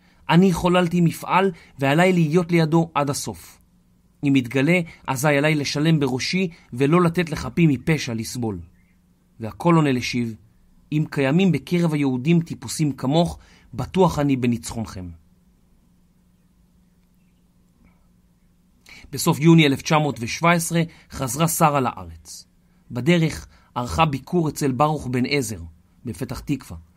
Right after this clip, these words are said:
שהעיד לימים כי ביקשה ממנו קליעים לאקדחה. כאשר שבה ארצה, נוכחה לדעת שבמשך החודשיים שנעדרה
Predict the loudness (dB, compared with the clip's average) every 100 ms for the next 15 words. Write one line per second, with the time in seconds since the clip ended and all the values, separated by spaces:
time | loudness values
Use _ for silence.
0 | _ _ -4 -2 0 0 2 2 4 2
1 | 0 -4 -10 -10 -2 0 2 2 2 -2
2 | -4 -4 0 2 2 -2 -6 -10 -12 -18
3 | _ _ _ _ _ _ _ _ _ -20
4 | -18 -8 -2 2 2 2 0 0 0 0
5 | 2 0 0 -2 0 0 2 2 2 0
6 | -2 -2 -2 -8 -10 -10 -2 2 2 0
7 | -2 -2 -4 0 0